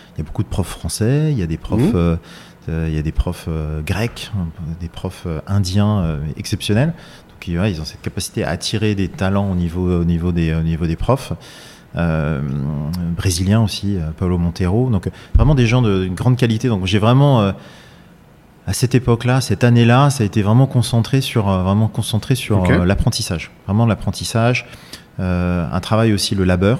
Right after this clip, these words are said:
Speaker 1: C'est-à-dire que, euh, bah, tu vas coucher sur le papier ton code. Et tu vas, donc vraiment, dans la méthode de l'enseignement, c'était, euh,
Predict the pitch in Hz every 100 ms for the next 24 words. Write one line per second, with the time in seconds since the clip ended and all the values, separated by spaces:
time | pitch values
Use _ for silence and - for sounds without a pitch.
0 | - - 87 - 90 85 - - - -
1 | 90 85 78 78 - 92 87 85 85 82
2 | 85 95 - - 107 101 90 92 - 95
3 | 92 101 107 - - - - - - 90
4 | - 90 87 85 76 78 90 107 127 151
5 | 135 104 101 110 120 123 110 107 113 107
6 | 107 120 - 101 98 98